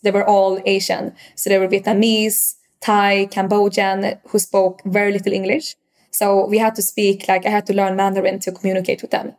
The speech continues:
So it was, um, I had to, like, take a lot of responsibility, like, uh,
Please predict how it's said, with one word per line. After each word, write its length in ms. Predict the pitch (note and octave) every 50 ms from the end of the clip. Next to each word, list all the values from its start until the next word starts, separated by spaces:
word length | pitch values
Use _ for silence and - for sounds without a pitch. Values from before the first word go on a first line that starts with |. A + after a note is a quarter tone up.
| _ _ _ _ _ -
So 120 | - -
it 120 | G#3+ G#3+ -
was, 320 | A#3 A3 A3 G#3+ - - -
um, 580 | G3+ G3 G3 F#3+ F#3+ F#3+ F#3+ F#3+ F#3 F#3 F3+ - _ _ _ -
I 60 | - A3
had 200 | A#3+ A#3 A3+ A#3
to, 140 | - A#3 G#3
like, 200 | G3+ G3 F#3 -
take 140 | G#3 F#3 F#3
a 40 |
lot 100 | G3+ F#3+
of 60 | F#3 -
responsibility, 800 | G3 F#3+ - G3+ F#3 - F#3 F#3 C4 C4+ C#4+ C#4+ - B3 B3 A3+
like, 300 | A3 G#3 G3+ G3 - A#3+
uh, 320 | G3+ G3 G3 G3 G3 G3